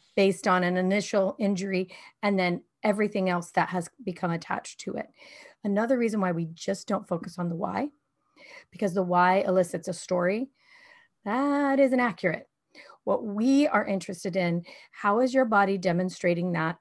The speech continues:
today? Let's give it a hundred percent of our focus.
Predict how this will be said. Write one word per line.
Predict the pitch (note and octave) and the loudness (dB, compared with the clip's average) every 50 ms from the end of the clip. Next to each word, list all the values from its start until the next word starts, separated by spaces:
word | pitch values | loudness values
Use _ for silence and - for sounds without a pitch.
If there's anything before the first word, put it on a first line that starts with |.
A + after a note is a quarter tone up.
| _ _ | _ _
today? | - - G3 E3 F3 E3 D#3+ - - B3+ C#4+ C#4 _ _ _ _ _ _ _ _ _ _ _ _ _ _ _ _ _ | -8 -6 -2 0 0 0 0 0 -2 -2 -4 -4 _ _ _ _ _ _ _ _ _ _ _ _ _ _ _ _ _
Let's | F#3 F3+ F#3 F#3 F3+ - | 2 4 4 4 2 -2
give | - G3+ F#3+ F#3+ | 0 0 2 2
it | F#3+ | 2
a | F3+ F3 | 2 0
hundred | E3+ F#3 F3 F3+ F#3 | 0 0 0 0 0
percent | - - A3+ - - G#3 G#3 | 0 -4 -4 -2 -2 -2 -2
of | G#3+ G#3+ | 0 0
our | A#3 B3 | 0 -2
focus. | A#3+ - - - - - - A#3 B3 - - - | 0 -2 -4 -4 -4 -6 -6 -6 -8 -10 -16 -18